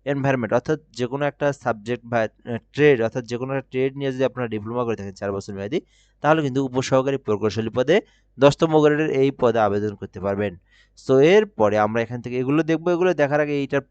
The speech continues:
আহ, পেমেন্ট পদ্ধতিটা দেখবো, তারপরে আমরা এই সার্কুলারে চলে আসবো। তো আবেদন করতে চাইলে আঠারো থেকে বত্রিশ বছরের মধ্যে সময়সীমা আছে, এর মধ্যে আব-, আপনাদেরকে আবেদন করতে হবে। আবেদন করার জন্য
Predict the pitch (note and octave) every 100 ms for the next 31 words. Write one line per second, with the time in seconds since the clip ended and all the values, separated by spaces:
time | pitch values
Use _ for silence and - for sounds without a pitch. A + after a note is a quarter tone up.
0 | - A2 G#2 B2 C#3 D3+ D3+ C#3+ D3 D#3
1 | D#3+ D3+ D#3 E3+ D3+ B2 B2 B2 C#3 A#2+
2 | A#2 G#2 A2+ D#3 C#3+ A2 F#2+ F#2+ F2+ _
3 | _ _ _ _ _ D#3 D3+ E3+ G3+ G3
4 | F3+ F3+ F3+ C#3 C3+ D#3 D3+ C3 - C3+
5 | C#3+ B2 - B2+ C3 A#2+ A#2 G2 F#2+ G2
6 | G2 A#2 A#2+ B2 A#2+ G#2 F#2 G2+ G#2+ G#2+
7 | G#2 G#2 F#2+ A2 G#2 G2 G#2+ B2 F#3 _
8 | _ _ A#2 C3+ F3 A3 F3+ A#2 F#2+ G#2
9 | A2